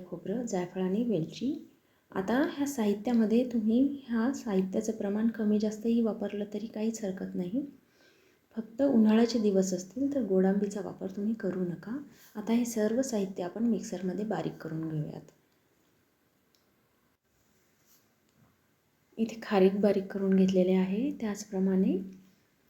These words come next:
इतर साहित्यसुद्धा बारीक करून घ्यायचं, फक्त किशमिश तेवढी अशीच ठेवायची. हे साहित्य बिलकुल भाजून घ्यायचं नाही, तसंच बारीक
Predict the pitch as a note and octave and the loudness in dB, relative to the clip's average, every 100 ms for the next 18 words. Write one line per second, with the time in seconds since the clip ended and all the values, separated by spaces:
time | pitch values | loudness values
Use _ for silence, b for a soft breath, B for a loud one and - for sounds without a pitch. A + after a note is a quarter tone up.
0 | _ A3 G#3+ A3+ A3+ A3 G3+ - A#3 G3 | _ -10 -4 -4 0 -2 -2 -6 -10 -6
1 | A#3 G#3 F3 F3 - G3 F#3+ F#3+ F#3+ F#3 | -4 -2 -2 -2 -6 -6 0 2 2 2
2 | A#3+ C4 A3 - - A#3 G3 F#3 G3+ G3+ | 0 -2 -6 -8 -10 -8 -8 -6 -8 -8
3 | - F3+ F3+ A#3 F#4+ - - _ _ _ | -6 -4 0 2 0 -2 -18 _ _ _
4 | G3+ - F#3+ - F3+ E3+ - A#3 D4 B | -12 -10 -12 -10 -8 -8 -6 -6 -6 B
5 | B B A#3 A3+ G#3+ F#3+ - A#3 G#3 G#3 | B B -4 0 0 -2 -2 2 2 2
6 | A#3 A3 F#3+ F#3 F#3+ F#3+ F#3+ F#3+ G3+ G#3+ | -2 -2 -2 0 0 0 -2 -4 -4 -4
7 | - B3+ G#3+ F3+ | -6 -4 -2 -2